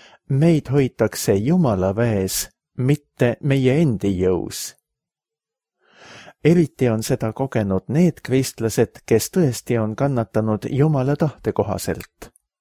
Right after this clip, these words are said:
Ainult sel viisil võib inimene rõõmustada ka kannatuste keskel. Oma vaprusest võiks ta parimal juhul suruda hambad risti ja pidada näiteks piinamisele vastu,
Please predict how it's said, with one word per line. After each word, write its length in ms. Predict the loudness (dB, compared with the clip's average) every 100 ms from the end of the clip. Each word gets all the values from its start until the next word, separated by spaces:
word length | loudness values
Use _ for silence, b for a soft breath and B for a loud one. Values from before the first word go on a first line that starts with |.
| _ _ _ _ B B B B B B
Ainult 440 | 2 2 4 0 -2
sel 380 | 0 2 2 2
viisil 400 | 0 2 2 4
võib 260 | 4 2 2
inimene 480 | 2 0 0 0 0
rõõmustada 880 | 2 2 2 -2 0 0 2 0 -2
ka 140 | -4 0
kannatuste 640 | 0 0 -2 -4 -4 -4
keskel. 580 | -4 -4 -6 -6 -6 -6 -16 _ _ _ _ _ b b b b b _
Oma 300 | 4 6 4 2
vaprusest 800 | -2 -4 -2 0 2 0 -6 0
võiks 340 | 0 0 -2
ta 120 | -4
parimal 500 | -2 0 0 0 0 0
juhul 360 | 0 2 0 0
suruda 540 | -2 -2 0 0 0 0
hambad 480 | 0 -2 -4 -4 0
risti 480 | 0 0 -2 -2 -2 b b b
ja 240 | 0 2 2
pidada 460 | 0 0 0 -2
näiteks 540 | -2 0 0 -2 -4 -4
piinamisele 720 | 0 0 0 -2 0 0 2
vastu, 480 | 0 -4 -6 -6 -6